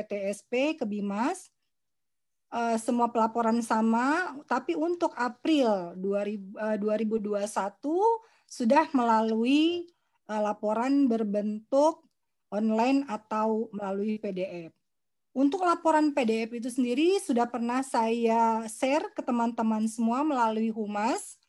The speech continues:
yang mudah-mudahan sudah tercover semua buat teman-teman penyuluh non P N S ya di semua kecamatan, yaitu memakai,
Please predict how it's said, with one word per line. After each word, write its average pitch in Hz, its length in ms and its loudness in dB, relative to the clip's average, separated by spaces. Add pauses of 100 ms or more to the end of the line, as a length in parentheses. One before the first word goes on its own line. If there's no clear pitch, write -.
(500)
yang 285 320 2
mudah-mudahan 226 640 2
sudah 226 340 0 (460)
tercover 254 480 -2
semua 285 320 4
buat 240 240 0
teman-teman 233 560 0
penyuluh 220 560 0
non 208 180 0
P 214 60 -6
N 202 320 -4
S 262 160 -8
ya 240 160 -4
di 220 240 -2
semua 208 320 -4
kecamatan, 214 720 -6 (720)
yaitu 277 480 0 (840)
memakai, 311 880 4